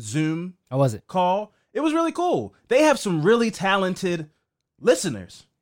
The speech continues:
Speaker 2: Mm.
Speaker 1: You know, like, they made all kind of crazy art for them, and I was
Speaker 2: Really?
Speaker 1: really impressed. And we have some really talented listeners as well, and we've gotten all kind of crazy stuff. But anytime I try to get them incentivized to do stuff, they don't wanna. And I'm like,
Speaker 2: <laughs>
Speaker 1: "Who wants to win this thing?" And
Speaker 2: Yeah.
Speaker 1: you just make, take a,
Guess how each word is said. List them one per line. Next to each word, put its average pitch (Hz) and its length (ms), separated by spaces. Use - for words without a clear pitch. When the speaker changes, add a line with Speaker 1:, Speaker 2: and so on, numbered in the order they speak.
Speaker 2:
Mm. 120 240
Speaker 1:
You 180 160
know, 180 100
like, 170 140
they 226 140
made 190 180
all 190 120
kind 233 280
of 156 40
crazy 196 440
art 190 240
for 127 100
them, 104 240
and 135 60
I 175 40
was 160 100
Speaker 2:
Really? 131 100
Speaker 1:
really 190 180
impressed. 170 480
And 180 180
we 311 120
have 294 100
some 214 120
really 202 160
talented 170 540
listeners 165 380
as 147 140
well, 180 220
and 147 80
we've 151 100
gotten 143 180
all 139 80
kind 139 180
of 131 60
crazy 147 240
stuff. 165 300
But 156 120
anytime 214 340
I 208 60
try 202 160
to 156 100
get 156 220
them 190 100
incentivized 165 640
to 147 80
do 214 180
stuff, 151 380
they 202 160
don't 226 180
wanna. 226 180
And 226 180
I'm 220 300
like, 202 160
Speaker 2:
<laughs> - 340
Speaker 1:
"Who 349 200
wants 240 240
to 247 100
win 302 340
this 226 180
thing?" 294 480
And 247 100
Speaker 2:
Yeah. 254 80
Speaker 1:
you 311 60
just 240 180
make, 233 300
take 294 220
a, 285 120